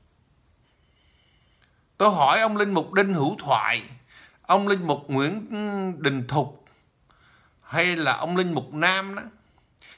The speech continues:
Thí dụ như một số các linh mục mà bị bắt cóc ở tại giáo phận Vinh hay là giáo phận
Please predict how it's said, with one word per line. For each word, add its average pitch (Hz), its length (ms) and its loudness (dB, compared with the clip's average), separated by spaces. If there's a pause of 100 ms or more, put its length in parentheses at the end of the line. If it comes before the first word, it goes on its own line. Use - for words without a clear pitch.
Thí 247 180 0
dụ 185 220 2
như 165 280 -2
một 143 200 -4
số 233 320 2
các 233 160 -6
linh 190 220 -2
mục 151 200 -4
mà 123 100 -4
bị 123 240 -4
bắt - 180 -2 (140)
cóc 233 260 0
ở 135 180 0
tại 110 200 -6
giáo 165 140 2
phận 127 400 -6
Vinh 208 320 0
hay 190 220 2
là 156 100 -2
giáo 147 260 -4
phận 110 460 -6